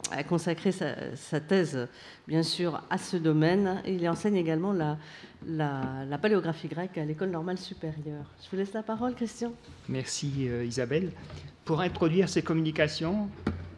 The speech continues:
Speaker 2: et avant de laisser la parole à Julien Aubert de la Pierre, qui a puisé une documentation importante dans les archives de la B N F dans le cadre de son contrat postdoctoral,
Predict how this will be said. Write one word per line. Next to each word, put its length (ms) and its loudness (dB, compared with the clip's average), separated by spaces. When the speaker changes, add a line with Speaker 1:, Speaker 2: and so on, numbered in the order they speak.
Speaker 2:
et 140 6
avant 260 4
de 60 4
laisser 280 4
la 40 0
parole 380 2
à 180 4
Julien 380 0
Aubert 320 4
de 80 -4
la 80 0
Pierre, 480 2
qui 140 -2
a 40 0
puisé 580 0
une 120 0
documentation 720 2
importante 540 2
dans 100 -2
les 220 -2
archives 320 -2
de 60 -6
la 100 0
B 60 -2
N 300 0
F 80 -6
dans 180 0
le 100 4
cadre 360 4
de 60 4
son 140 -4
contrat 420 2
postdoctoral, 1160 -2